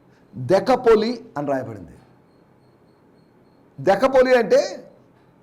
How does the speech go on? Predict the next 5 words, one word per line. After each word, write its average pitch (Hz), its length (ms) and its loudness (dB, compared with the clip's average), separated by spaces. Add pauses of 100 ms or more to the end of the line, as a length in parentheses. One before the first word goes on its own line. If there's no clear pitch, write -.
(300)
డెకా 220 400 0 (260)
అంటే 160 180 -6 (140)
పది, 127 180 -12 (600)
పోలీస్, 202 500 0 (1300)
పోలీస్ 196 320 -4